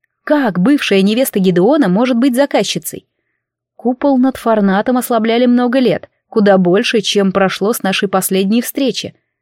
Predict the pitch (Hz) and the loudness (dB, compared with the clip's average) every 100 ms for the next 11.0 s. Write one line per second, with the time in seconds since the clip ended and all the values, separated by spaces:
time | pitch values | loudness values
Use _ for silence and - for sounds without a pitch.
0 | _ - 226 226 214 208 226 240 - 214 | _ -6 -4 0 -2 0 0 -2 0 0
1 | 202 196 180 - - _ _ _ _ _ | 0 -2 -6 -8 -18 _ _ _ _ _
2 | 220 214 233 240 - 226 262 294 226 - | -2 0 0 0 0 2 2 2 0 -2
3 | 220 254 247 247 208 175 - _ _ _ | -2 0 2 2 2 -2 -10 _ _ _
4 | _ _ _ - 233 247 320 247 208 233 | _ _ _ -2 -2 2 2 4 4 4
5 | 247 - - 208 254 285 269 208 196 214 | 0 -4 -4 2 4 6 6 4 4 4
6 | 226 226 - _ _ _ _ - 170 - | 2 2 -2 _ _ _ _ -6 -6 -2
7 | 180 175 180 175 175 170 226 233 - 170 | 0 0 0 -2 -2 0 0 -2 -2 -4
8 | - 190 190 180 175 165 196 190 180 - | -2 -2 0 2 0 0 0 2 2 0
9 | 214 196 190 180 180 180 202 262 269 214 | 0 2 2 2 2 2 2 2 0 0
10 | 196 196 190 190 196 - 180 165 180 | 0 0 2 2 0 0 0 0 -2